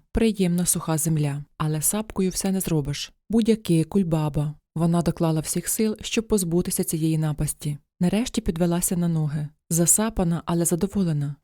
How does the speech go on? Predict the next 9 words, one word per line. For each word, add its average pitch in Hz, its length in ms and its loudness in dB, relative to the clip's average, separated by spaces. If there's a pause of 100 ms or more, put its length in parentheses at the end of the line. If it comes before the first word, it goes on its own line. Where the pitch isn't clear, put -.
(140)
і 175 100 -2
подивилася 175 600 -2
через 160 260 -4
живопліт 165 500 -2
на 185 80 -2
дорогу. 151 480 -2 (200)
Вона 165 280 2
неабияк 170 520 0
здивувалася, 165 800 -2